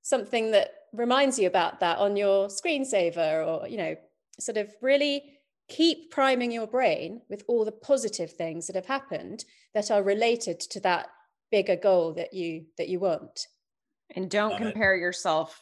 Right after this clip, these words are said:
Speaker 2: to others. I mean, I think that's where we diminish it. It's like, "Oh, well, so-and-so has accomplished so much, like, my little thing doesn't even matter." Or, yeah, we're, we're constantly thinking about the next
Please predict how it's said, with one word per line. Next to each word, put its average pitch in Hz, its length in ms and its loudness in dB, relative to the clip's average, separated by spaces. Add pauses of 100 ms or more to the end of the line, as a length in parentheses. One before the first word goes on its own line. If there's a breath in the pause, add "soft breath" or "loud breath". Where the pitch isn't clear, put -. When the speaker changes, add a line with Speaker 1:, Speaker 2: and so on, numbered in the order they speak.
Speaker 2:
to - 160 -6
others. 147 400 -2
I - 60 2
mean, 214 100 0
I 202 80 6
think 277 260 -2
that's - 280 2
where 208 100 2
we 175 140 -2
diminish 143 500 -4
it. - 100 -2
It's - 140 -6
like, 185 220 -2
"Oh, 233 280 6
well, 147 460 0 (400 soft breath)
so-and-so 226 560 0
has 165 140 0
accomplished 156 500 -2
so 160 140 0
much, 160 340 0
like, - 220 -6
my 156 240 0
little 156 240 -2
thing 151 240 -8
doesn't 147 300 -6
even 165 280 -8
matter." 196 480 0
Or, 139 720 -6
yeah, 151 240 0
we're, 147 340 -4
we're 151 200 -8
constantly 151 960 -10
thinking 220 580 -8
about 156 400 2
the 160 80 -2
next - 580 -4